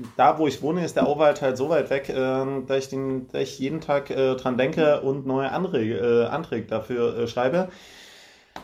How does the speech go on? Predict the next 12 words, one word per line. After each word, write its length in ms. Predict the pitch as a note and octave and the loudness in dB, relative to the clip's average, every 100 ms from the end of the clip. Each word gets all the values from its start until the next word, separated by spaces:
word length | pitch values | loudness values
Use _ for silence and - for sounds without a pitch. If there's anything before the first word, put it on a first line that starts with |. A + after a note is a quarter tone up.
| - | -12
Tatsächlich 580 | - C3 C3 F3+ G#3+ G3 | 4 4 6 4 6 4
ist 180 | E3+ F3 | 2 -2
es 160 | F3+ F3 | 0 0
so, 340 | F#3 G3 F#3+ - | 4 4 2 -2
geht's 300 | D#3 E3+ - | 2 2 2
um 240 | - D#3+ | -2 -2
das 220 | D#3+ D#3 D#3 | 2 0 0
Gelände, 760 | C3+ C#3 C#3 C#3+ C#3 C3+ C3+ | 0 2 2 2 2 2 0
geht's 220 | C#3 C3+ | -2 -4
um 100 | C#3+ | -4
die 60 | A#2 | -2
Kleinmesse 560 | A#2 A#2+ F3 F#3+ A3+ | 2 2 2 0 -2